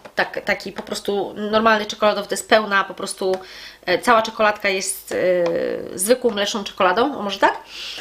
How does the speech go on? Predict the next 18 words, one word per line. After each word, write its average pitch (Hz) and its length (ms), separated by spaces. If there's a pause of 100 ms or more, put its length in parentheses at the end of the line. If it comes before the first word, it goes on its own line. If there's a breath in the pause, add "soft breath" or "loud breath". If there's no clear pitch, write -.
(100)
A 240 100
tutaj 262 320
ten 254 200
jest 240 140
nadziewany 208 500
karmelem. 185 440 (100)
I 202 80
ja 208 140
za, 220 80 (240)
za 196 160
karmelowymi 175 880
rzeczami 170 300
tutaj 170 160
nie 220 80
przypadam, 214 480
już - 100
pewnie 160 240
wiecie. 202 240